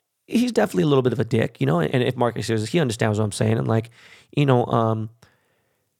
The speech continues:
ninety-five, I believe, Mike Tyson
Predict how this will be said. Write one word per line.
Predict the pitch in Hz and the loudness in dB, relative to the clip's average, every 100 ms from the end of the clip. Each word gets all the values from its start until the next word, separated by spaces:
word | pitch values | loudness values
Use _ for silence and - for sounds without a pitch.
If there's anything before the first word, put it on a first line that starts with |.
| _ _ _ _ _ - | _ _ _ _ _ -2
ninety-five, | 135 135 180 196 180 - 123 107 104 101 104 - | 2 2 2 0 -4 2 2 2 0 -2 -4 0
I | 110 | 0
believe, | 104 107 107 101 98 - _ _ _ _ _ - | 2 2 2 0 -4 -8 _ _ _ _ _ -6
Mike | 113 113 131 175 _ | -2 2 2 0 _
Tyson | - 147 131 - 104 123 | 0 2 2 0 -4 -4